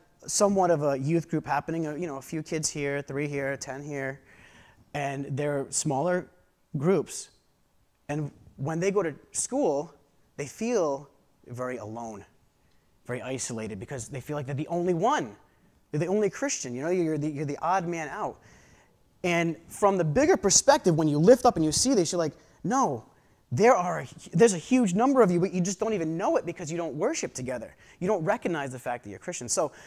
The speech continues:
we put out this call and we said, "Hey, we're gonna have a multi-church youth event." And we, we made this a monthly thing. And it was so special what we started to see, because as we called these churches together, and each church brought their five kids,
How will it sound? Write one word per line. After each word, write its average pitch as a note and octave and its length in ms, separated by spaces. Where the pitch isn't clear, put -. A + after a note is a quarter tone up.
we E3+ 80
put - 340
out A3+ 220
this F3 160
call F#3 460
and D#3 120
we D3+ 80
said, D3+ 180
"Hey, F3 120
we're G3+ 100
gonna C#4 160
have G3+ 160
a E3+ 60
multi-church D#3+ 920
youth E3+ 420
event." B2+ 460
And D3 100
we, D3+ 120
we C#3+ 500
made F3+ 160
this F#3 160
a D3+ 60
monthly E3+ 420
thing. B2 320
And E3+ 160
it - 40
was D3 140
so G3+ 200
special D#3 500
what A#2+ 160
we B2 80
started B2+ 400
to C3+ 100
see, A#2 480
because C#3 320
as E3 220
we F#3+ 100
called A3+ 360
these D3+ 160
churches D#3+ 340
together, C#3 460
and D#3 200
each G3+ 240
church G#3+ 360
brought G3 320
their C#3 160
five C3+ 360
kids, A#2+ 460